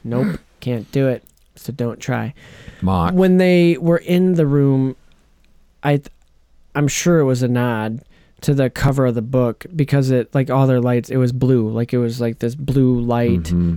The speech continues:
Speaker 1: which is the, the book is just
Speaker 2: It's just blue
Speaker 1: it's only
Speaker 2: candles.
Speaker 1: blue. It's different
Speaker 2: I love the
Speaker 1: blue.
Speaker 2: blue.
Speaker 1: It, ah, it might be my favorite cover. Might be my favorite
Speaker 2: I think
Speaker 1: cover
Speaker 2: it is
Speaker 1: art.
Speaker 2: mine.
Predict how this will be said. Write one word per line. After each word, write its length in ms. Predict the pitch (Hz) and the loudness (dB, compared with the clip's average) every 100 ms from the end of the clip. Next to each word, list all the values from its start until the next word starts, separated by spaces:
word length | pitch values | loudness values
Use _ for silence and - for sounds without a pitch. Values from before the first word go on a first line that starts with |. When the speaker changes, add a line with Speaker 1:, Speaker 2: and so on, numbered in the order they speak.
| - | -2
Speaker 1:
which 220 | 139 - | -4 -4
is 320 | 123 123 - | -6 -6 -12
the, 180 | 240 139 135 _ _ - - | -4 -4 -4 _ _ -20 -10
the 120 | - 135 | -4 0
book 220 | 160 151 | 0 0
is 120 | 139 | -2
just 400 | - 139 123 - _ _ | 0 -2 -2 -8 _ _
Speaker 2:
It's 140 | 87 - | -8 -4
just 200 | 104 - | -4 -4
blue 320 | 85 95 104 | 0 2 4
Speaker 1:
it's 60 | 92 | 2
only 180 | 160 151 | 2 2
Speaker 2:
candles. 200 | 135 92 120 110 | 2 2 2 0
Speaker 1:
blue. 40 | |
It's 160 | 104 120 | -4 -6
different 480 | 143 139 139 143 120 | -4 -2 0 0 0
Speaker 2:
I 100 | 95 | 0
love 300 | 135 135 135 | 2 4 2
the 140 | 131 87 | 2 2
Speaker 1:
blue. 40 | 87 87 85 82 | 0 -2 -2 -6
Speaker 2:
blue. 40 | - _ _ _ _ _ - | -12 _ _ _ _ _ -4
Speaker 1:
It, 180 | 147 139 | -4 -4
ah, 280 | - 135 110 | -8 -8 -6
it 60 | |
might 200 | 117 170 | -4 -4
be 100 | 180 | -4
my 140 | 175 123 | -4 -4
favorite 380 | - 120 104 | -4 -6 -6
cover. 420 | - 110 92 82 - _ _ _ _ _ _ _ _ _ - | -8 -8 -8 -12 -16 _ _ _ _ _ _ _ _ _ -4
Might 180 | 143 143 | -2 2
be 120 | 151 | 2
my 180 | 139 127 | 2 0
favorite 320 | - 123 110 | 0 0 0
Speaker 2:
I 20 | |
think 120 | 90 | 0
Speaker 1:
cover 240 | 76 92 85 | 0 0 0
Speaker 2:
it 40 | |
is 60 | 90 | -2
Speaker 1:
art. 80 | 85 | -4
Speaker 2:
mine. 400 | 90 80 73 | -2 -4 -6